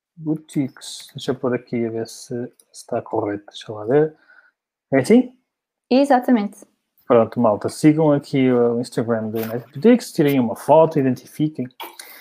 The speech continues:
Speaker 1: Que é para a malta depois ficar curiosa e, e depois da próxima vez que for o Conversa de Escritório, aparecem <laughs> ao vivo.
Speaker 2: Isso.
Speaker 1: Muito bem, então, eh, olha, mais
Speaker 2: Olha, eu tive
Speaker 1: perguntas
Speaker 2: aqui uma
Speaker 1: para te fazer.
Speaker 2: ideia.
Speaker 1: Diz,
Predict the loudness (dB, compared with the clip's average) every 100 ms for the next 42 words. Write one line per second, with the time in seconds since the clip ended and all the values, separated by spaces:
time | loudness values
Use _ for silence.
0 | -20 -20 -20 -20 _ _ 0 2 2 2
1 | -2 0 0 0 -6 -12 -10 -4 -2 -2
2 | -6 -14 -18 -20 -12 -12 0 2 2 2
3 | 2 4 4 4 4 0 -6 -6 -6 -4
4 | -4 -4 -8 -8 0 2 4 4 4 6
5 | 4 4 2 4 6 6 2 -2 2 2
6 | 0 -6 -4 -2 0 0 -4 -10 _ _
7 | _ _ _ -4 0 0 -2 -10 -12 -8
8 | -8 -6 -6 0 2 4 2 0 -8 -2
9 | 0 -2 -10 -16 _ _ _ _ _ _
10 | _ 2 4 4 4 2 2 4 4 2
11 | 2 4 4 4 2 -4 _ _ _ -20
12 | _ -20 -20 -20 -8 -6 0 4 6 8
13 | 6 4 4 6 6 6 4 4 0 -4
14 | -8 -8